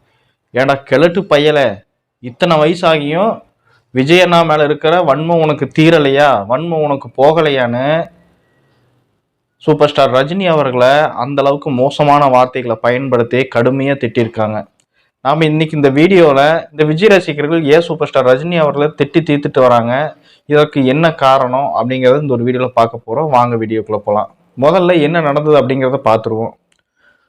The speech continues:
சூப்பர் ஸ்டார் ரஜினி அவர்கள் நடிக்கக்கூடிய கூலி திரைப்படத்தினுடைய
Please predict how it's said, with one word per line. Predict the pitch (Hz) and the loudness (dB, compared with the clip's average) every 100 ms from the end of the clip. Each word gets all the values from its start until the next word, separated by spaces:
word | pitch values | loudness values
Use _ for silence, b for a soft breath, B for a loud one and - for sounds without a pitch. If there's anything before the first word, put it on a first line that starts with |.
| _ | _
சூப்பர் | _ - - 175 180 | _ -12 0 2 4
ஸ்டார் | 180 170 | 2 2
ரஜினி | 147 139 180 208 | 2 0 -2 -4
அவர்கள் | 185 165 151 147 | -2 -2 -2 -2
நடிக்கக்கூடிய | 135 135 139 - 123 131 151 | -2 -4 -4 -2 0 2 0
கூலி | - 156 196 | -2 0 0
திரைப்படத்தினுடைய | 190 151 139 131 127 127 120 120 135 | 2 2 2 2 0 -2 -6 -2 2